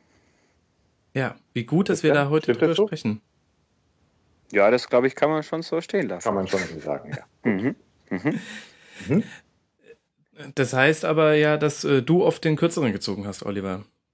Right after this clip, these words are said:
Speaker 1: Das
Speaker 2: Ich habe immer den Kürzeren gezogen,
Speaker 1: Mhm.
Speaker 2: deswegen freue ich mich wahnsinnig auf Samstag, ähm, weil das diesmal nicht so sein wird. Und ich habe es im Vorgespräch schon so ein bisschen rausgehört gerade. Der Christian ist heute im Vergleich zu früher auch ein bisschen,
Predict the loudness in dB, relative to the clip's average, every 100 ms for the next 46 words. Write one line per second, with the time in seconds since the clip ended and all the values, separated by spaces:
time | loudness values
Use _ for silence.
0 | _ -10 -10 -14 -4 2 4 4 4 4
1 | 4 4 2 4 2 2 -2 -2 -2 -2
2 | 0 0 0 0 0 2 4 4 2 -6
3 | -4 -2 0 2 2 2 -2 0 0 0
4 | 0 -2 -2 -10 _ -20 -20 -20 -20 -20
5 | -6 4 6 8 6 0 -2 0 2 2
6 | -2 -6 0 0 0 -2 -2 -2 0 -4
7 | -2 -2 -2 2 0 0 -20 -20 -10 2
8 | 2 4 2 2 4 2 2 2 2 2
9 | 2 0 0 -2 2 2 2 -4 0 2
10 | 4 2 -2 -2 0 -2 -4 -6 -2 2
11 | 2 0 -6 0 0 2 2 4 4 2
12 | 0 2 4 6 4 2 -2 -2 0 2
13 | 4 2 -6 -2 -2 -2 -2 4 4 2
14 | -6 -8